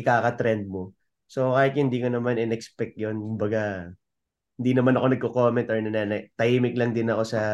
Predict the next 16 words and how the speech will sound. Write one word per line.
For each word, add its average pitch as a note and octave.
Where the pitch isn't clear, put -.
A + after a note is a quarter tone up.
sa -
mga G#2
ganun. G2
Pero B2+
nung C#3+
parang B2+
madami A#2+
na A#2+
nag-, A#2
nagbibiro A2
sa A2
akin A2+
na, A#2
na, A2+
"Prof G3+
Jack," G3